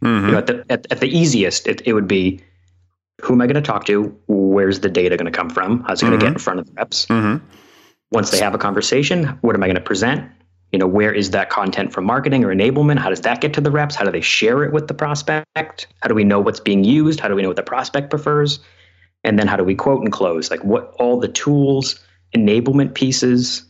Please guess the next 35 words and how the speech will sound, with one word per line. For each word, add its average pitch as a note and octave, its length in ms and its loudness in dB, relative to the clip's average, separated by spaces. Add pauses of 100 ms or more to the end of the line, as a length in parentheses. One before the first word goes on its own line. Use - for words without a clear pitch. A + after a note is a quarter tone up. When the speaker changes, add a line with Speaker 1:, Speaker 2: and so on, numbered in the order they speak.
(380)
Speaker 2:
Like, - 100 -10
we B2+ 120 4
might C#3+ 160 2
not, A2 360 -2
we're - 100 2
not B2+ 120 2
gonna B2 120 0
build A2+ 340 0
the D#3 80 2
software. D#3+ 520 -2
We're A#2+ 100 0
not G#2 160 -2
gonna F#2+ 260 -2
write G#2 340 0
the D3 100 2
enablement D#3 540 2
decks - 540 -4 (320)
or A2+ 100 0
the A2+ 180 -2
selling B2+ 340 2
decks, D3+ 360 -2 (480)
but - 160 -4
it's B2 160 0
our A#2+ 160 0
job A2+ 240 0
to G#2+ 80 -2
make G2+ 140 0
sure G#2+ 100 -2
they F#2+ 100 0
get G2 460 -4 (280)
the A2 80 0
right A2+ 280 -2
thing G#2+ 160 2
shows G2+ 260 0
up F#2 220 -4